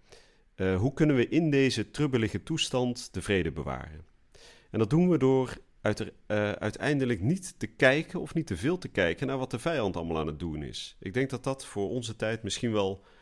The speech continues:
de grootste verleiding is die er is. En mediakanalen zoals YouTube, die kunnen natuurlijk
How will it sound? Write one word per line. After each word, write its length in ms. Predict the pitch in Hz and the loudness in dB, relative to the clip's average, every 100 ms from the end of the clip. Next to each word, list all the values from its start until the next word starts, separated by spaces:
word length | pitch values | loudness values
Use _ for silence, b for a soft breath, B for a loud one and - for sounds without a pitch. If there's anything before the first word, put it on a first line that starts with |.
| b b | b b
de 100 | - | -4
grootste 380 | 90 139 - 104 | 0 0 0 -4
verleiding 480 | 101 104 113 104 95 | -2 0 0 0 -2
is 140 | 90 | -4
die 120 | 95 | -6
er 140 | 87 71 | -8 -6
is. 400 | 76 - - - b b b b b - | -8 -8 -12 -18 b b b b b -2
En 420 | 101 98 101 101 | 2 4 2 0
mediakanalen 840 | 98 107 120 113 - 101 101 101 95 | 2 2 2 0 0 -2 0 -2 -4
zoals 300 | 92 87 78 | -4 -4 -4
YouTube, 420 | 113 113 107 98 | -4 -4 -6 -6
die 140 | - | -8
kunnen 280 | - 110 101 | -4 0 0
natuurlijk 600 | 95 - 104 95 90 - | 0 -2 -2 -2 -4 -10